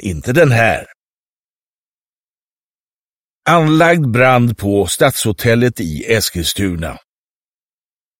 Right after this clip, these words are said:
Hotell Stadt i Eskilstuna byggdes nittonhundratrettionio och har således i sjuttio år funnits till Eskilstunabornas och besökandes fromma.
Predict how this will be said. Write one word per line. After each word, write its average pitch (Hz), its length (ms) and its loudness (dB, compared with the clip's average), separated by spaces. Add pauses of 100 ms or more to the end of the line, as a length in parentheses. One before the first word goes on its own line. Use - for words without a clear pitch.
(880)
Hotell 202 360 2
Stadt 196 400 0
i 196 80 2
Eskilstuna 196 760 0
byggdes 135 500 -2
nittonhundratrettionio 131 1200 0
och 113 120 -6
har 123 200 2
således 123 580 0
i 127 140 -2
sjuttio 175 400 -2
år 147 240 2
funnits 127 440 -2
till 135 280 2
Eskilstunabornas 127 1160 2
och 120 140 2
besökandes 107 720 0
fromma. 113 380 0